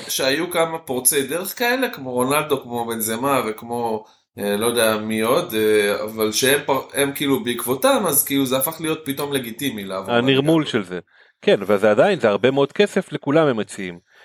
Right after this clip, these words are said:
Speaker 2: אה, אני לא יודע מה להגיד על זה, כלומר, קודם כל אני שמח לראות שיש הרבה, אה, שחקנים שפשוט,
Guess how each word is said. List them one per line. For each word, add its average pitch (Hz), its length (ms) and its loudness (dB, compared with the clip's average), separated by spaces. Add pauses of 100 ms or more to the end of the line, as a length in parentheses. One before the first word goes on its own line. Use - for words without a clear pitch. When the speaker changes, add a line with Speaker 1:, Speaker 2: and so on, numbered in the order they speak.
(220)
Speaker 2:
אה, 101 560 2 (1400)
אני 117 80 -2
לא 131 40 6
יודע 147 160 4
מה 120 100 4
להגיד 90 300 -4
על 85 100 -6
זה, 85 220 -12
כלומר, 113 360 -2 (760)
קודם 185 160 2
כל - 80 2
אני 156 100 2
שמח 143 440 2
לראות 127 280 0
שיש 123 240 -4
הרבה, 110 220 -2 (540)
אה, 104 280 -2
שחקנים 131 420 -10
שפשוט, - 540 -8